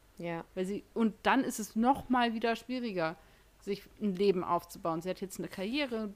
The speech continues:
Speaker 2: auf die sie sich konzentrieren kann und so. Und ich glaube, dass dieses eben noch mal schnuppern, noch mal irgendwie einen, einen Geschmack davon kriegen, auch genau das ist.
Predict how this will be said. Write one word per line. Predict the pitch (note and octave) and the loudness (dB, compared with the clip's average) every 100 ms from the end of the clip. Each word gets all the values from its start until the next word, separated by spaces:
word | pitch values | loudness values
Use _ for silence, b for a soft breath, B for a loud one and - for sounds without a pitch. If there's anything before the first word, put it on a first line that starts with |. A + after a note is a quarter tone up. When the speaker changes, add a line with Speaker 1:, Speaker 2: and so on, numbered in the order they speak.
| - | -8
Speaker 2:
auf | G3 - | -8 -6
die | G3+ | -10
sie | F#3+ | -8
sich | F#3+ - | -8 -6
konzentrieren | G3 F#3+ F#3+ - G3+ F#3 | -6 -4 -6 -6 -6 -4
kann | F#3+ F3 | -4 -6
und | F3+ | -6
so. | - F3+ F3+ b b b b | -6 -6 -8 b b b b
Und | G3+ G#3 | 0 0
ich | G3 - | 0 -2
glaube, | F#3 A3+ C4 | 2 2 2
dass | A3 G3+ | -2 -4
dieses | - G#3+ G3+ - | -4 -4 -4 -4
eben | G#3 G3 F#3 - _ - _ _ - | -2 -2 -2 -6 _ -20 _ _ -4
noch | G3+ G3+ A3+ A#3 - | 0 4 4 2 0
mal | A3 G3+ G3+ G3+ G3 - - - _ - - - - | 2 4 4 4 -2 -10 -20 -20 _ -20 -20 -20 -12
schnuppern, | - B3 C4 C4+ C4 G#3+ G3+ | -2 4 4 6 6 6 4
noch | F#3+ G3+ | 0 0
mal | G#3 F#3+ F#3 F3 | 0 2 2 2
irgendwie | F#3 F#3+ F3+ F#3 F#3 F3+ | 0 0 -2 -6 -6 -2
einen, | F3+ C#3+ | -2 -2
einen | F#3 | -2
Geschmack | F3+ - A#3 C4 - | -4 -4 0 0 2
davon | G#3+ G#3+ G3+ - | 0 2 -2 -2
kriegen, | G#3 G3 | -6 0
auch | F3 - | 2 2
genau | G3 F#3+ G#3 B3 | 2 6 6 6
das | A3+ F#3+ - | 4 2 2
ist. | - B3 C#4+ - | -4 -4 -4 -6